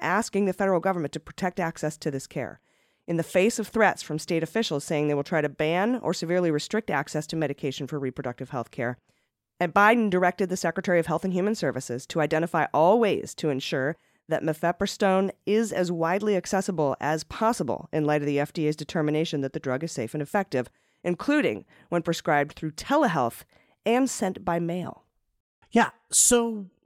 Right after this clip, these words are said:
Speaker 2: again, uh, d-, does this undo how terrible and oppressive Dobbs is? N-, no, no. But if you are asking, do we have an ally in the White House that within hours acted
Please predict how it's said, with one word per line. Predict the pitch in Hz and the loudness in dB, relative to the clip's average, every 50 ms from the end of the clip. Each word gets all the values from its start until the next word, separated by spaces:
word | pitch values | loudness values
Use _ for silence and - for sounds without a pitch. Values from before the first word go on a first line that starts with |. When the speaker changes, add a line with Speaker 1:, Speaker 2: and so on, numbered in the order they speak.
| - | -2
Speaker 2:
again, | - 226 220 262 269 240 202 190 208 214 - _ _ _ | -2 0 4 4 4 4 4 2 -2 -4 -6 _ _ _
uh, | - 170 170 170 170 165 170 165 139 | 0 0 2 2 0 0 -2 -4 -2
d-, | - 170 175 156 - _ | -2 -2 -2 -4 -4 _
does | - 156 170 208 208 180 - | 4 6 6 6 6 4 0
this | - - 151 180 160 - - - - - | 0 2 2 2 4 2 0 -2 -2 -2
undo | - 143 160 190 196 180 151 123 120 123 151 170 175 165 160 151 147 139 135 123 - - - _ _ | 0 0 0 0 0 -2 -6 -6 -4 -4 -4 -4 -4 -4 -4 -4 -4 -4 -6 -8 -10 -14 -20 _ _
how | - - 147 151 151 139 - | -6 -2 0 0 0 -2 -4
terrible | - - - - 131 147 143 143 135 123 - 123 123 120 131 | -10 -10 -6 -4 -4 -2 -2 -2 -4 -2 -4 -4 -4 -4 -4
and | 135 127 117 117 | -6 -6 -6 -8
oppressive | 127 - - - - 123 123 - - 139 113 - | -8 -10 -10 -8 -6 -4 -2 -2 -2 -2 -4 -6
Dobbs | - 113 107 110 113 113 - | -6 -8 -6 -6 -8 -10 -10
is? | 113 - | -10 -10
N-, | 190 185 180 185 185 170 175 | -10 -10 -10 -12 -12 -8 -4
no, | 180 190 226 214 - - - _ _ - | 0 0 0 0 -2 -4 -12 _ _ -8
no. | 180 156 104 - - - - - - | -8 -8 -8 -10 -16 -20 -20 -4 0
But | - 160 175 - _ - - _ _ _ | 2 2 2 0 _ -20 -20 _ _ _
if | - 185 185 196 - 190 | 2 4 4 4 4 2
you | 196 202 196 180 | -2 0 0 2
are | 175 175 | 0 0
asking, | 143 139 147 156 165 - - - 156 127 113 117 131 - - _ _ | 0 -2 -4 -4 -4 -6 -4 -2 -2 -2 -2 -2 -4 -8 -14 _ _
do | - 147 135 | -2 -2 0
we | 139 139 139 143 143 | -2 -2 -4 -4 -2
have | 127 127 131 135 127 | -2 -2 -2 -2 -2
an | 135 127 | -2 -2
ally | 139 - - 123 131 135 135 135 135 135 | -4 -6 -6 -6 -6 -4 -4 -2 -2 -2
in | 135 131 123 131 | -2 -2 -2 -2
the | 123 | -4
White | 120 123 117 123 135 | -4 -4 -4 -4 -4
House | 127 123 113 107 110 - - | -4 -4 -4 -4 -4 -6 -6
that | - 135 - | -8 -8 -6
within | - 127 117 - 131 123 120 139 - | -4 -4 -4 -2 -2 -2 -2 -2 -4
hours | 120 123 131 143 143 127 120 113 110 107 107 107 - - _ _ _ _ _ _ - | -2 0 0 2 2 0 -2 -2 -4 -4 -4 -6 -6 -8 _ _ _ _ _ _ -4
acted | 131 131 139 139 - - - 143 127 123 120 117 131 139 | -2 -2 -2 -2 -6 -4 0 2 2 2 0 -2 -6 -10